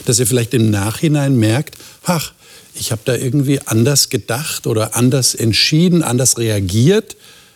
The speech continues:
weil ich an Gott glaube.“ Ist das so? Oder ist es immer eine ganz bewusste Entscheidung? Aha, halt,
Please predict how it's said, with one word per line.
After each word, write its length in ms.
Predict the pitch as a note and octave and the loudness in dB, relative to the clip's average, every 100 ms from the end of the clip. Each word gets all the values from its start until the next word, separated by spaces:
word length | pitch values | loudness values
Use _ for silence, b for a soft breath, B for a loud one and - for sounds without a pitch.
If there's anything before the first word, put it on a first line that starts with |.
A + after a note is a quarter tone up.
| B B B _ | B B B _
weil 720 | G#2+ G#2+ A#2 C#3+ F3 F#3 F#3+ - _ _ _ _ _ _ _ | -4 -2 0 2 2 0 -4 -10 _ _ _ _ _ _ _
ich 180 | B2+ D3 | -4 -2
an 100 | C#3+ | 0
Gott 200 | D3 - | -2 -4
glaube.“ 340 | A2 D#2 C#2 - - _ _ _ _ _ _ _ _ _ | -6 -6 -10 -14 -20 _ _ _ _ _ _ _ _ _
Ist 160 | G#2+ - | -8 -4
das 120 | D#3 | -4
so? 140 | C4 - _ _ _ _ | -4 -8 _ _ _ _
Oder 160 | - C3+ | -2 0
ist 100 | A#2+ | 2
es 100 | C3+ | 0
immer 120 | C3+ | -2
eine 80 | B2 | -2
ganz 160 | B2+ B2 | -2 -2
bewusste 400 | A#2 A#2 - G#2+ | 0 0 -2 -4
Entscheidung? 500 | G2+ A2 F#2+ F2+ - | -4 -2 -4 -6 -6
Aha, 440 | G2 G#2+ A#2 B2+ - | -2 0 0 -2 -6
halt, 340 | G#2 A#2+ - | -4 -4 -6